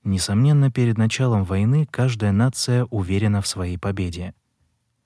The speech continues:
Эта взаимная уверенность приводит к кровопролитным играм, которые уже не раз опустошали наш мир.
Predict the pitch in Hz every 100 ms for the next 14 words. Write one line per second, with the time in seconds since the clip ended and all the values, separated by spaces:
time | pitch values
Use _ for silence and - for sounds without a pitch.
0 | _ _ _ _ 131 120 101 101 107 107
1 | 98 95 101 143 110 87 82 - - -
2 | 98 110 139 131 - - - 107 - 104
3 | 98 - 95 98 98 101 120 120 92 82
4 | 85 95 _ _ _ - 117 - 151 143
5 | 131 - 98 98 90 90 120 131 - 104
6 | 92 - 98 87 95 87 87 85 - 90
7 | 82 -